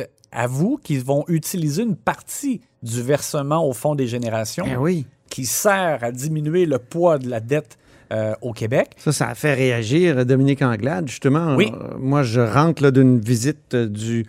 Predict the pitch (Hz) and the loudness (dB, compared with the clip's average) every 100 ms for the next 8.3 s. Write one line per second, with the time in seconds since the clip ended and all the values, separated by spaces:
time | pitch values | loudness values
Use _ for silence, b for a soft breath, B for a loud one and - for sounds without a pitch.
0 | B B 135 135 - 165 127 110 151 135 | B B -2 -2 2 0 2 -2 0 -2
1 | - 175 165 123 147 139 127 156 135 123 | 0 0 0 -4 -6 -4 -2 -2 -2 0
2 | 135 123 - 165 - B B B 135 127 | 0 -2 0 -2 -2 B B B -4 0
3 | 147 147 - 135 131 131 127 131 151 139 | 0 -2 -4 -6 -2 -2 -2 -2 0 0
4 | 117 110 131 196 160 - 131 131 123 127 | 0 -2 -2 -2 -4 -4 2 4 4 4
5 | 135 127 113 147 120 117 107 _ - 131 | 4 4 4 0 0 -2 -6 _ -4 -4
6 | - - 95 120 131 107 131 131 127 131 | -4 -12 -4 -2 -2 -4 -8 -6 -4 -2
7 | 135 127 220 175 175 135 143 196 - 139 | -2 -2 -2 -2 -2 -2 0 0 -2 -2
8 | 143 147 | 0 0